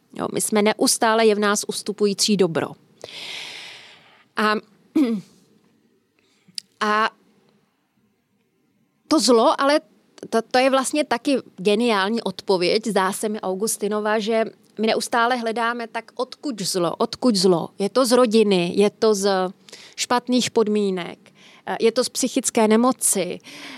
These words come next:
ehm, je to z toho, že mě někdo šikanoval, je to z špatných zkušeností. A Augustin řekne, je to nějak z nicoty. Jo? To, to zlo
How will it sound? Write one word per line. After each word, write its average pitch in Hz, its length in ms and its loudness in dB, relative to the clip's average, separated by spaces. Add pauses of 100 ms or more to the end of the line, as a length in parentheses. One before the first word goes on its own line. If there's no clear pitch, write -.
(100)
ehm, 190 260 -4
je 220 120 0
to 240 100 -2
z - 60 -6
toho, 247 160 4
že 233 100 2
mě 233 140 4
někdo 214 240 4
šikanoval, 208 640 0
je 180 100 0
to 202 160 2
z 202 260 4
špatných 208 440 -6
zkušeností. 220 760 -10 (760)
A 208 360 2 (280)
Augustin 226 560 0
řekne, 233 300 -4
je 220 100 2
to 262 140 0 (300)
nějak 226 300 -2
z 190 80 -4
nicoty. 226 720 -2 (180)
Jo? - 200 -12 (120)
To, 214 120 -6 (140)
to 226 100 0
zlo 226 320 2